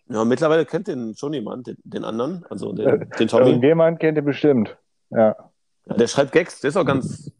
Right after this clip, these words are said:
Speaker 1: in Ordnung. Aber
Speaker 2: Ja.
Speaker 1: du sollst eigentlich mich vorstellen, wir brauchen jetzt nicht über
Speaker 2: Ah, jetzt soll ich dich doch vorstellen.
Speaker 1: Ja, hab ich jetzt so gedacht.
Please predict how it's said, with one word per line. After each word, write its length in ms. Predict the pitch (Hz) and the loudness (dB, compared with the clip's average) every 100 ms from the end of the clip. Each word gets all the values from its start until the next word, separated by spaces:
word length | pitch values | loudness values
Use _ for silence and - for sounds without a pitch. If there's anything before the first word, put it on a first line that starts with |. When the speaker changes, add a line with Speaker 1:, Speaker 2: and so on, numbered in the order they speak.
| 120 | -10
Speaker 1:
in 60 | |
Ordnung. 460 | 113 127 131 226 190 _ _ _ _ _ _ - | -4 -2 -2 -6 -12 _ _ _ _ _ _ -6
Aber 160 | - | 0
Speaker 2:
Ja. 60 | 110 | 0
Speaker 1:
du 60 | |
sollst 200 | 113 151 | 0 -2
eigentlich 140 | 147 123 | -2 -8
mich 160 | 160 | -10
vorstellen, 380 | - 135 - 123 | -8 -8 -6 -8
wir 60 | 117 | -6
brauchen 180 | 127 127 | -6 -6
jetzt 140 | - | -8
nicht 140 | 123 | -14
über 360 | 123 113 113 107 _ _ _ _ _ _ _ | -10 -8 -8 -12 _ _ _ _ _ _ _
Speaker 2:
Ah, 140 | 143 | 4
jetzt 140 | 165 143 | 4 4
soll 140 | 190 | 2
ich 60 | 170 | 2
dich 120 | 170 | 0
doch 180 | 208 202 | 0 2
vorstellen. 520 | 147 127 - 117 110 | 0 -2 0 -2 0
Speaker 1:
Ja, 400 | 127 190 131 113 | -2 -2 -2 -2
hab 80 | 113 | -4
ich 60 | 139 | -6
jetzt 100 | 113 | -4
so 60 | |
gedacht. 480 | 123 160 202 - - | 0 0 -2 -8 -20